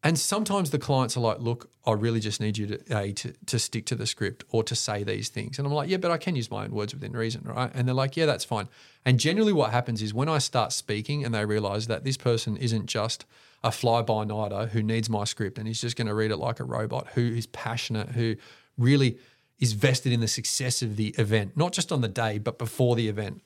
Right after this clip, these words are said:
looking after the sponsors, making sure the delegates are happy. I tend to get a bit more latitude 'cause they understand that I'm not just someone who's gonna rock up and read a script that's been given. I'm sort of part of the event family, which is why most of the clients I've got, I've been working with for a number of years, for a number of years.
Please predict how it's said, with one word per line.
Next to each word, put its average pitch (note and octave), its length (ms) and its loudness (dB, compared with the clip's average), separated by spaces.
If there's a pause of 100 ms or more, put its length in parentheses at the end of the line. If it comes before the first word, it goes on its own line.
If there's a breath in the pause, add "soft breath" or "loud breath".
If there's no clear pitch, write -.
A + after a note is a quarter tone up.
looking C3 280 2
after A#2 260 0
the A2 100 -2
sponsors, G#2+ 540 -4
making C3 240 -2
sure C3 140 0
the A2 80 -2
delegates A2 400 -2
are A2+ 60 -8
happy. A#2 360 -4 (380 loud breath)
I B2 80 6
tend D3 240 0
to E3 80 -2
get D3+ 100 2
a - 20 2
bit C3 140 0
more A#2 100 0
latitude G#2+ 540 -2
'cause A#2 140 0
they A#2+ 100 4
understand A2+ 500 2
that A2+ 100 -2
I'm A#2 120 0
not D#3+ 220 2
just B2 400 0 (180 soft breath)
someone B2 280 2
who's A2 100 2
gonna A2 160 2
rock A2+ 240 0
up A#2 160 -2
and A#2 80 -4
read A2 120 0
a G#2 60 -4
script - 280 -4
that's - 120 -10
been A2+ 200 -4
given. B2+ 400 0 (200)
I'm A#2+ 200 4
sort E3 200 2
of D#3 80 -2
part C3 200 2
of A#2 40 -2
the A2 120 -2
event A2+ 200 -4
family, A2+ 500 -4
which C3+ 200 0
is C3+ 100 0
why E3 140 2
most D#3 260 0
of D#3+ 60 -6
the D3+ 80 -4
clients A#2 280 0
I've A2 120 -2
got, A#2 200 -2 (540 soft breath)
I've A#2 140 4
been A#2 120 4
working A2 300 2
with G#2+ 120 -2
for A#2 180 0
a G#2+ 60 0
number G#2+ 440 2
of G#2 100 -4
years, A2 380 -8 (140)
for - 160 -2
a A2 40 2
number A2 360 2
of A2 100 -4
years. A#2 240 -6